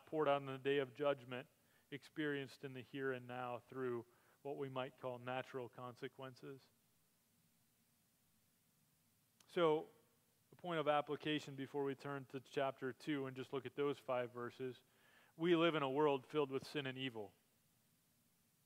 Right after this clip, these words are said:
And as we try to process it, there can be a temptation to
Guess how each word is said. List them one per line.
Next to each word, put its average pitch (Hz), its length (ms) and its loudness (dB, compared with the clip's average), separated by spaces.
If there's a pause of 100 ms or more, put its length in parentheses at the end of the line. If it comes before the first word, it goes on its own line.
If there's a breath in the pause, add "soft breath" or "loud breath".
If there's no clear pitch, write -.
(260)
And 151 100 -2
as 151 140 4
we 175 100 4
try 165 220 6
to 151 80 0
process 156 540 4
it, 143 180 0
there 151 160 4
can 160 160 -8
be 151 140 0
a 147 40 2
temptation 147 640 -4
to 131 60 -4